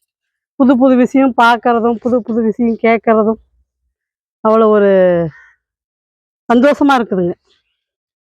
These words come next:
பாருங்க, லாங்கா உங்களுக்கு காட்டுறேன் பாருங்க. பழச்செடி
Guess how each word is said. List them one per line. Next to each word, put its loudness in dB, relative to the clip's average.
பாருங்க, 0
லாங்கா 0
உங்களுக்கு -4
காட்டுறேன் -4
பாருங்க. -8
பழச்செடி 2